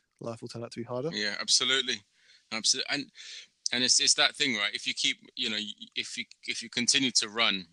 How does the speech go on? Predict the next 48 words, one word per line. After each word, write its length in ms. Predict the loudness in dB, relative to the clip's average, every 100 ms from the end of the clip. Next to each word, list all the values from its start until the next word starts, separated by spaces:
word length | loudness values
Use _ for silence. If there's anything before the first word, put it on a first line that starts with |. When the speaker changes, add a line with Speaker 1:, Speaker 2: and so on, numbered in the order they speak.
| _ -16
Speaker 2:
i-, 80 | -12
in, 300 | -8 -6 -8 -8
in, 360 | -8 -8 -14 _ _ -14
in 140 | -10
a 40 | -6
marathon, 560 | -2 -2 -4 -10 -12
for 140 | -12 -10
example, 580 | -6 -6 -8 -14 -20 -20 _ _ _ _ _ -20 _ _ _
right? 240 | -4 -4 -4 _ _ _ _ _ _ -8
You, 220 | -2 0
you 140 | 2
just 160 | 6 6
don't 180 | 4 2
know 100 | -4
where 100 | -4
you'll 180 | -4 -4
end 180 | -4
up 140 | -4 -6 _ _ -16
because 300 | -2 2 4
you 60 |
don't 240 | 4 4 2
know 300 | 0 0 -6
Speaker 1:
Mm. 180 | -10
Speaker 2:
who's 160 | -4 -4
gonna 200 | -2 -6
fall 240 | -6 -10
by 140 | -4 -4
the 100 | -2
wayside. 460 | 2 6 6 4 0
You 80 | -4
don't 140 | -4
know 140 | -4 -6
who's 180 | -4 -2
gonna 180 | 0 4
stop 300 | 4 2 -6
running 360 | -6 -4 -4 -6
in 80 | -12
front 240 | -8 -8
of 120 | -8 -14
you, 200 | -14 -14 _ _ _ _ _ _ _ _ -2
right? 260 | 0 0 -4 _
But 140 | -6 -4
if 180 | -4 -2
you 80 |
stop 360 | 2 4 4 0 -4
running, 480 | -4 -4 -6 -12 -16
we 120 | -10
know 140 | -8